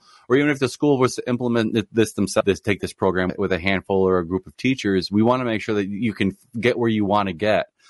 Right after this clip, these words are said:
So in week five, we have the personal readings and reflections. So now that you've got these ideas grounded and you've been working for five weeks on these different practices, working into week five, we've got scholarly research on the impacts that meditation has on, like you say,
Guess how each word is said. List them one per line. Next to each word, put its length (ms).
So 420
in 200
week 220
five, 320
we 140
have 260
the 160
personal 420
readings 380
and 100
reflections. 560
So 80
now 200
that 140
you've 300
got 320
these 220
ideas 720
grounded 600
and 120
you've 100
been 140
working 320
for 160
five 320
weeks 220
on 100
these 160
different 280
practices, 600
working 300
into 180
week 240
five, 520
we've 200
got 360
scholarly 500
research 500
on 100
the 100
impacts 380
that 60
meditation 460
has 200
on, 160
like 220
you 60
say, 320